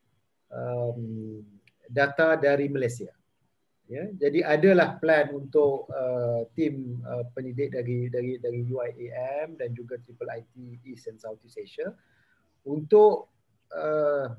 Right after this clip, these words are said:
kalau dipersetujuilah untuk membuat siri yang kedua. Ya, mungkin kita boleh, uh, membentangkan hasil dapatan dari, uh, gelombang kedua, wave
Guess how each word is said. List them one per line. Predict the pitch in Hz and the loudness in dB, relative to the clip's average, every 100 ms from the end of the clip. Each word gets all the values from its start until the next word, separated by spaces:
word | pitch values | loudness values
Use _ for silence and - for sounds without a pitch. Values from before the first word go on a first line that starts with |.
| - | -12
kalau | - 139 143 | -6 0 0
dipersetujuilah | 143 139 139 123 139 127 139 151 | 0 -2 -4 -4 -8 -4 -4 -4
untuk | 123 123 147 143 - - _ _ | -6 -6 -2 -2 -4 -20 _ _
membuat | 139 143 143 156 - | -8 -4 2 2 2
siri | - 151 151 | -4 -2 2
yang | 147 131 | 2 2
kedua. | 156 180 147 - - | 4 6 4 2 -10
Ya, | 120 160 | -12 -10
mungkin | 147 139 147 127 | -8 -8 -8 -8
kita | 135 139 135 | -10 -8 -6
boleh, | 135 131 127 120 - _ _ _ _ _ 120 | -4 -2 -4 -6 -12 _ _ _ _ _ -6
uh, | 123 120 117 | -2 -2 -2
membentangkan | 127 131 131 135 131 127 151 160 160 | -4 -6 -2 0 0 2 4 2 0
hasil | 131 123 135 | -4 -2 -2
dapatan | 123 120 120 123 160 190 | -2 -2 -6 -2 0 0
dari, | 160 143 143 143 139 139 135 _ _ _ _ - | 2 0 0 -2 -4 -6 -14 _ _ _ _ -10
uh, | 123 120 117 | -4 -4 -4
gelombang | 127 131 135 131 123 | -4 -4 0 0 0
kedua, | 131 139 139 185 233 185 | -4 0 2 0 -2 -6
wave | 127 120 | -4 -4